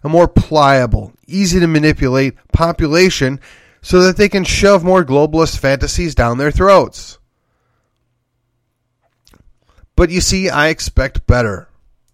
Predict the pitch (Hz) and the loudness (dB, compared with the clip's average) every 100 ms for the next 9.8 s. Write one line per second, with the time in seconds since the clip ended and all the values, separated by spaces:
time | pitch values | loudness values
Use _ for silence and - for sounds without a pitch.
0 | _ _ _ _ 107 110 151 143 - 180 | _ _ _ _ -8 -6 -6 -2 0 -2
1 | - 113 - - 123 139 120 131 151 - | -4 -10 -12 -10 -6 -2 -2 -2 -2 -8
2 | _ - 117 147 175 170 214 214 170 131 | _ -4 0 2 2 2 2 4 4 4
3 | 98 - _ _ _ _ _ _ - 175 | 0 -8 _ _ _ _ _ _ 0 4
4 | 180 117 - _ _ _ _ _ _ _ | 6 4 -2 _ _ _ _ _ _ _
5 | _ _ _ - 156 180 156 156 170 180 | _ _ _ -2 0 0 2 2 2 4
6 | 156 113 139 156 170 156 160 160 139 147 | 2 2 0 0 0 0 0 -2 -2 0
7 | 151 123 135 135 143 139 131 110 101 151 | 0 0 -2 -2 -2 0 0 0 -2 -2
8 | 165 - - 226 220 139 92 - _ _ | -2 -2 -2 0 2 0 -2 -12 _ _
9 | _ - 151 170 185 156 151 - | _ -4 -2 2 2 4 2 -4